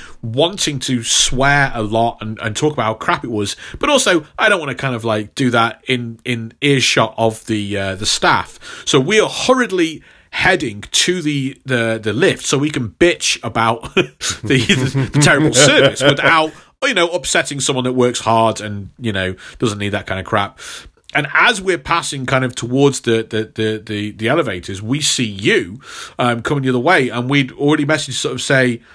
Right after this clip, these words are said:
like, "Oh, I'm getting in in a bit. I'm not sure what time. There's a hold up at the hotel," and all that kind of stuff. And you were heading out to do something.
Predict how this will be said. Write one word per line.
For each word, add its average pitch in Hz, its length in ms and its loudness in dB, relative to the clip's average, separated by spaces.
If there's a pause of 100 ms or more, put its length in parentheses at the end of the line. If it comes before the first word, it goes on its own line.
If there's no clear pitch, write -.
(120)
like, 120 280 0
"Oh, 135 120 -2
I'm 127 60 -2
getting 131 220 -2
in 135 80 0
in 123 100 0
a 110 60 2
bit. 139 360 4
I'm 123 40 -12
not 127 140 -8
sure 120 260 0
what 110 140 -6
time. 131 320 2
There's 110 100 -2
a 107 60 -4
hold 127 220 2
up 107 100 -6
at 76 40 -12
the 98 100 -2
hotel," 117 420 0
and 113 80 -6
all 120 100 0
that 117 120 -8
kind 113 140 -2
of 104 60 -4
stuff. - 500 -6
And 117 140 -2
you 143 80 4
were 135 80 4
heading 123 220 0
out 113 140 -4
to - 40 -14
do 123 140 0
something. 90 420 -10